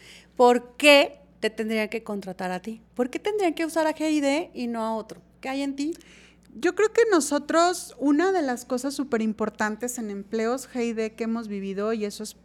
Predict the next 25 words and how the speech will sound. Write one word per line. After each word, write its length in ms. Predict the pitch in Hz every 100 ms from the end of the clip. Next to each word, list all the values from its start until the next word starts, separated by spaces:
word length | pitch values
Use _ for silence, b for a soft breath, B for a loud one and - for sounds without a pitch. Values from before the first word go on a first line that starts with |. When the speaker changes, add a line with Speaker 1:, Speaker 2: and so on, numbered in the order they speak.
| -
Speaker 2:
viene 400 | 196 226 214 226
de 520 | 180 180 196 185 185
raíz, 600 | 185 185 185 226 330 - - B B B B
nosotros 400 | 240 262 - 294
vamos 340 | 277 277 294
al 160 | 302 247
uno 160 | 240 254
a 20 |
uno 320 | 254 247 254
con 160 | 262 220
el 120 | 208
cliente, 460 | 220 214 214 254 269
conocemos 800 | 240 208 196 - 254 302 294 262
al 160 | 208
cliente, 560 | - 208 202 196 226 254 -
conocemos 800 | 214 208 208 - 247 254 294 277
al 160 | 208
candidato 720 | 202 196 196 202 202 - 302 B B B
y 40 | 233
nos 180 | 233
tratamos 480 | 226 240 254 269 320
de 80 | 302
ganar 320 | 226 220 220
la 120 | 247
confianza 920 | 269 247 208 202 233 220 220 - 254